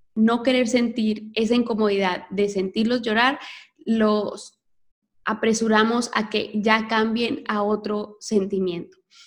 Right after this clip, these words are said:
Y si nos ponemos a ver, es como manejamos los sentimientos incómodos en este momento. Los sentimos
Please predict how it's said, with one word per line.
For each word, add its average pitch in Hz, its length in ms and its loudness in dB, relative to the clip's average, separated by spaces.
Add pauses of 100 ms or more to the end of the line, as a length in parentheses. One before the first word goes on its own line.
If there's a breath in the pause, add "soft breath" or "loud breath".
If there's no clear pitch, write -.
(280 loud breath)
Y 240 460 0 (140)
si 254 140 -4
nos 226 120 -4
ponemos 226 300 -2
a 247 80 -4
ver, 226 240 -6
es 220 120 -6
como 240 200 -2
manejamos 208 440 -2
los 202 140 -2
sentimientos 190 720 -6
incómodos 196 600 -6
en 196 140 -4
este 190 280 -6
momento. 220 480 -2
Los 208 180 -6
sentimos 226 480 -6